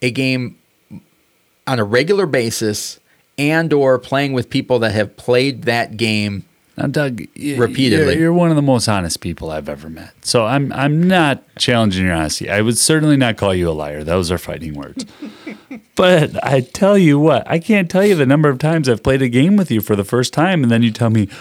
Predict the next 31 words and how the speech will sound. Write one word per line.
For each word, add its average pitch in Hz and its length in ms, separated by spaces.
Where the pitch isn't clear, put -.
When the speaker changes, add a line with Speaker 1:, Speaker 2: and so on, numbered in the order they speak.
Speaker 2:
"Yeah, 113 180
and 90 120
that's 98 240
the 110 80
expansion 104 580
that 85 160
we 92 80
just 87 260
played 92 220
with 87 200
too." 98 440
And 104 180
I 110 140
say, 98 340
"Oh, 131 300
really?" 147 640
<laughs> 175 360
Speaker 1:
And 151 180
I 147 140
would 156 140
s-, - 80
I 135 200
would 151 160
argue 147 280
that 135 140
most 131 240
of 139 120
those 127 200
are 131 80
character 131 680
or 113 460